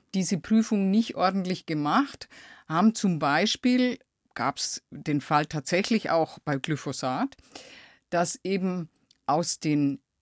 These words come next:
Studien, die die Firmen mit einreichen bei ihrem Zulassungsantrag, wo die Gefährlichkeit des Gifts eingeschätzt wird,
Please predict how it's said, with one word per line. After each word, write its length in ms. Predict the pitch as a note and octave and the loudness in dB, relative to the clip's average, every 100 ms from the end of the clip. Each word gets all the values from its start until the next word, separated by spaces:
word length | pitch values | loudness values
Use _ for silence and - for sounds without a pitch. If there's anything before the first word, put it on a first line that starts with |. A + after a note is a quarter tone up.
| _ _ | _ _
Studien, 540 | E3+ - B3 C#4 A#3 F3 | -4 4 6 8 6 2
die 120 | D#3+ | -2
die 140 | D3+ | -6
Firmen 640 | - - B3 E4+ A3+ D3 D3+ | -8 4 6 8 6 6 6
mit 320 | A#3 C4 - | 6 4 0
einreichen 680 | D#3 D#3+ D3 C#3+ D3 - F3 | 0 2 2 2 2 0 0
bei 120 | D#3+ | 0
ihrem 220 | C#3+ D3+ | 0 -2
Zulassungsantrag, 1120 | - C4 F3+ - D#3 - D3+ D#3 - F3+ A3+ - - - - | 2 4 4 0 -6 -6 -6 -6 -4 -2 -2 -4 -20 -20 -12
wo 120 | - F3+ | -4 -2
die 120 | F3+ | -2
Gefährlichkeit 800 | G3 - F#3+ A3+ - G3+ G3 - | -2 0 2 0 -2 -4 -4 -4
des 260 | F3 - - | -6 -6 -4
Gifts 400 | - G3 - - | -2 -2 -4 -4
eingeschätzt 840 | D3+ A3+ - - D3+ D3 - - | 0 2 2 0 -2 -4 -8 -2
wird, 300 | F#3+ B3+ - | 0 0 -2